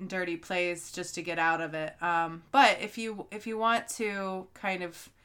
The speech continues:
practice, like, a de-escalation before you, before you, uh, you know, come to a confrontation, you know, you give yourself some space before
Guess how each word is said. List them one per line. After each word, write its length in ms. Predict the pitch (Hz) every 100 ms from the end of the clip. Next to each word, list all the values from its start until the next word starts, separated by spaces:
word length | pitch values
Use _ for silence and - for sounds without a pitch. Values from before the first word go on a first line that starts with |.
| _ _ _
practice, 580 | - 202 190 190 190 185
like, 140 | 180 175
a 100 | 175
de-escalation 1200 | 165 185 185 180 - 185 175 175 180 196 190 185
before 380 | 175 - 175
you, 520 | 180 175 170 165 165 170 _ _ _ _ _ _ _ -
before 300 | 185 190 190
you, 560 | 180 170 170 165 160 -
uh, 40 | - - _
you 180 | - 208
know, 140 | 151 135
come 320 | - 180 175
to 220 | - 175
a 40 |
confrontation, 1080 | 165 - 170 170 165 160 160 160 175 175 180
you 120 | 180
know, 80 | 165
you 140 | 165 165
give 220 | 170 160
yourself 360 | 170 165 170
some 180 | 160 165
space 500 | 160 - 170 175 -
before 640 | - 165 - 165 165 165